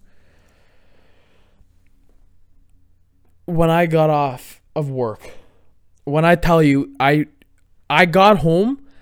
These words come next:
and for a good hour, I was literally going, "Thank you, thank you, I appreciate it, thank you, eh, gumpa, thank you, thanks, Kuji." And to tell you this right now,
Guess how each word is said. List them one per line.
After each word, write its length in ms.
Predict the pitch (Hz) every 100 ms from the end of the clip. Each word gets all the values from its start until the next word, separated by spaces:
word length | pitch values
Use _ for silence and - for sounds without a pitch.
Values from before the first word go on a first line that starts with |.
| - -
and 160 | 175
for 200 | 165 185
a 20 | 170
good 300 | 147 196 196
hour, 440 | 151 170 190 226 165
I 140 | 180
was 180 | 165 147
literally 340 | 175 190 202
going, 540 | 151 135 165 170 170 - _ _ _ _ _
"Thank 480 | - - 180 202 -
you, 220 | 131 113 -
thank 480 | - 202 233 220 143
you, 180 | 131 -
I 140 | 165
appreciate 600 | 165 233 233 - 160 131
it, 100 | 110
thank 400 | - 214 233 214
you, 220 | 143 120 - _ - -
eh, 140 | 214
gumpa, 400 | 190 202 175 156
thank 340 | 180 220 208 -
you, 180 | 123 - -
thanks, 320 | 220 240 202 -
Kuji." 600 | - 247 233 131 113 - - - _ _ _ _
And 120 | 175
to 20 |
tell 220 | 160 233 233
you 60 |
this 200 | 220 208
right 180 | 208 196
now, 260 | 196 170